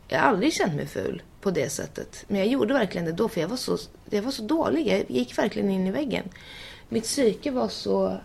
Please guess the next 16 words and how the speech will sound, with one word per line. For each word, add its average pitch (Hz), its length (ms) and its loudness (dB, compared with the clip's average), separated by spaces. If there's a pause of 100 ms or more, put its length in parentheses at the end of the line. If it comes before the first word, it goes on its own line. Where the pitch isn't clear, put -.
jag 247 120 -2
var 285 80 -4
så 233 140 -8
trasig. 190 640 -2 (360)
Så - 140 0
att 208 100 4
när, 208 260 4
när 208 200 6
folk 247 340 0
sen 196 220 4
bekräftar 190 580 0
det, - 200 -2 (840)
det 185 120 -2
var 269 80 -2
tufft, - 420 -4
alltså. - 200 -12